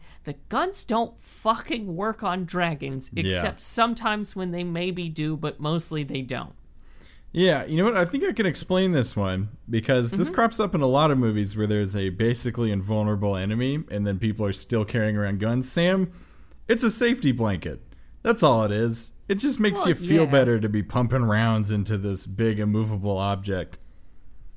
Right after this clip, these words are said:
Speaker 1: Yeah, and then I, I think what really bugs me is at the, at the very end of the movie, they're shown to be sort of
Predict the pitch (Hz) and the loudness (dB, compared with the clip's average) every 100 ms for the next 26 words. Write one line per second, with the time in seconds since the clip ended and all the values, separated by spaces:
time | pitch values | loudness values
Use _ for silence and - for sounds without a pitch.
0 | - - - - 226 269 269 269 254 226 | -16 -18 -20 -12 -4 -4 -2 -2 -2 -4
1 | - - - - 254 285 320 302 302 - | -10 -14 -16 -8 -6 -4 -6 -6 -8 -12
2 | - - - - - - - - - - | -16 -20 -20 -20 -20 -20 -20 -20 -20 -14
3 | - 254 262 - 233 233 302 285 - - | -2 -2 -2 -4 -4 -4 -8 -8 -10 -18
4 | - - - - 226 220 165 247 240 214 | -20 -20 -20 -10 -2 -2 -2 -2 -2 -2
5 | 214 202 208 202 185 156 165 175 - 165 | -4 -4 -4 -4 -4 -8 -6 -6 -6 -6
6 | 160 160 156 202 214 190 175 151 147 143 | -6 -6 -4 -4 -4 -6 -6 -6 -4 -4
7 | 127 104 131 147 147 - - - - 156 | -6 -10 -8 -8 -10 -14 -20 -20 -14 -6
8 | 214 226 202 180 170 - 175 156 135 - | -4 -4 -6 -6 -8 -6 -6 -6 -8 -14